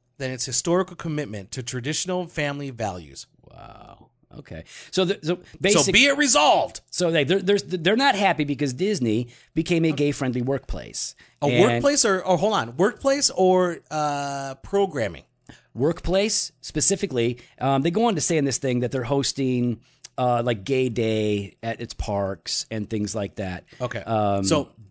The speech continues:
Speaker 1: be it resolved
Speaker 2: yeah, those are, they're, they're not happy about this.
Speaker 1: that we as Southern Baptist messengers meeting in annual session on June eleventh to the thirteenth, nineteen ninety-six, go on record expressing our deep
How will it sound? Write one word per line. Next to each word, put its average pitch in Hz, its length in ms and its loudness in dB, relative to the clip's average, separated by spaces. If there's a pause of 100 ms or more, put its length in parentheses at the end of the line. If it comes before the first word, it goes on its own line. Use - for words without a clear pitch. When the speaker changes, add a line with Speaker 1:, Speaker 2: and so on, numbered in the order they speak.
(140)
Speaker 1:
be 196 180 4
it 285 100 4
resolved 240 640 4
Speaker 2:
yeah, 117 200 0
those 107 220 -4
are, 120 60 0
they're, 120 240 0
they're 135 120 0
not 147 180 0
happy 123 240 -4
about 87 200 -14
this. 95 160 -12
Speaker 1:
that 151 180 2
we 220 160 0
as 254 80 6
Southern 247 280 4
Baptist 214 340 -2
messengers 208 400 -6
meeting 220 220 -4
in 208 100 -6
annual 220 320 -4
session 190 380 0
on 147 100 -4
June 220 260 0
eleventh 220 360 -2
to 214 60 -4
the 180 80 -4
thirteenth, 196 520 -6
nineteen 220 360 -4
ninety-six, 208 460 -2
go 254 240 2
on 247 160 -4
record 262 280 -2
expressing 220 480 -6
our 180 80 -4
deep 277 420 -6